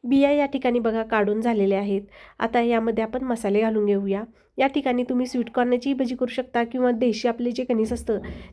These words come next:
त्याचेही बिया काढून या ठिकाणी तुम्ही भजी बनवू शकता. एक छोटा कांदा मी बारीक कट करून घेतलेला आहे,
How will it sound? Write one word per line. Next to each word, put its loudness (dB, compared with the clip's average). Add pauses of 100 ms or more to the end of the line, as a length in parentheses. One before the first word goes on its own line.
त्याचेही 2
बिया 2
काढून 0
या 2
ठिकाणी -2
तुम्ही 0 (200)
भजी 4
बनवू 4
शकता. -8 (2250)
एक 0
छोटा 4
कांदा 0
मी -2
बारीक 0
कट -2
करून 0
घेतलेला 2
आहे, 0